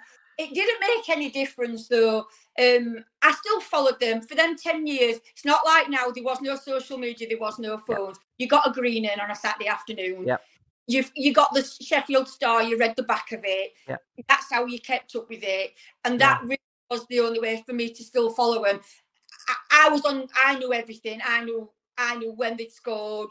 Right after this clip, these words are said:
Speaker 1: whether they was winning, whether they was losing. I still shed tears when they was, when they was relegated. That didn't stop. Um, and as soon as me and my sister got the opportunity to start going back a bit, I di-, I didn't know whether it would get us again. I didn't know they'd
Speaker 2: Yeah.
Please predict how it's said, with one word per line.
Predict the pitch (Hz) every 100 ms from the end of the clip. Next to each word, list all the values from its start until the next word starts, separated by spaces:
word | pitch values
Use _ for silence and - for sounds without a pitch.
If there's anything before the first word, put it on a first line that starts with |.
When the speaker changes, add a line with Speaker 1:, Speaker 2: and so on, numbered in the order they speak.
| -
Speaker 1:
whether | 226 226
they | 226
was | 226 226
winning, | 226 214
whether | 220 220
they | 220
was | 226 220
losing. | 226 220 214 220 226 -
I | -
still | - 320
shed | 302 - 277 -
tears | 277 247 240
when | 233
they | 233
was, | 226 233 - _
when | 240 226
they | 226
was | 226 226 220 - - - -
relegated. | 233 247 247 240 233 220 - 226 220 - _ _ _ _ _ _ - - - -
That | 262 269
didn't | 240 233 226
stop. | - - 196 190 - - - - _ -
Um, | 208 208 202 208 208 -
and | 247 233
as | 240 -
soon | 302 277
as | 262
me | 262 262
and | 247
my |
sister | 240 262 233 - 226 -
got | 247 -
the | - 214
opportunity | 214 220 220 233 214 202 - 202 196 196 _ _ _ _
to | -
start | 220 - 240 226 226
going | 208 208
back | 220 226 247
a |
bit, | 220 208 -
I | 330
di-, | - -
I | 285
didn't | 392 415 294
know | 311 381
whether | 311 233
it | 233
would | 247 240
get | 277 269
us | 226
again. | 233 277 277 190 196
I | 247
didn't | 277 247
know | 269 247
they'd |
Speaker 2:
Yeah. | 160 131